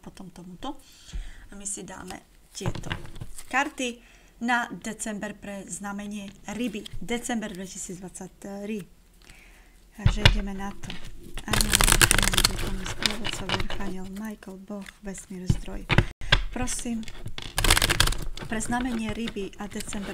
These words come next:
dvetisícdvadsaťtri, čo môžu očakávať? Znamenie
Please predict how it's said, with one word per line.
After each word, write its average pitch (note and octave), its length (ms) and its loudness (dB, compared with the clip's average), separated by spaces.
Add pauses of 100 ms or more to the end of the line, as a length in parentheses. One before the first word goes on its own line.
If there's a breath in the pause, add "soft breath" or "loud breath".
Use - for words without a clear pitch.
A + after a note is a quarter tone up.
dvetisícdvadsaťtri, - 1200 -2
čo F#3+ 240 -8
môžu F3+ 320 -10
očakávať? - 800 -8 (720 loud breath)
Znamenie - 640 -8